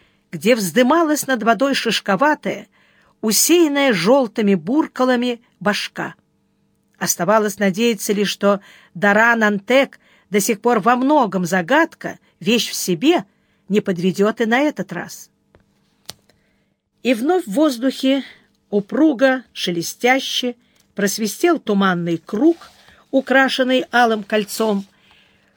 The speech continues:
колыхнулся, лёг горизонтально, врезался в воду. В следующий миг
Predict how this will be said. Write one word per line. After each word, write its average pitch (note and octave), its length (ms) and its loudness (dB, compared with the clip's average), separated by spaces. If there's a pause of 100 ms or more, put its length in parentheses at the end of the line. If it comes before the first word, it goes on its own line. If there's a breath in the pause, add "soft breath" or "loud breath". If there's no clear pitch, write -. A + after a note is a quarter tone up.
колыхнулся, D4+ 960 0 (600)
лёг A#3 340 4
горизонтально, C#4 840 0
врезался G#3+ 580 -2
в F#3+ 80 -6
воду. F#3+ 420 -10 (1200)
В - 80 -14
следующий A#3+ 600 2
миг C#4+ 340 -2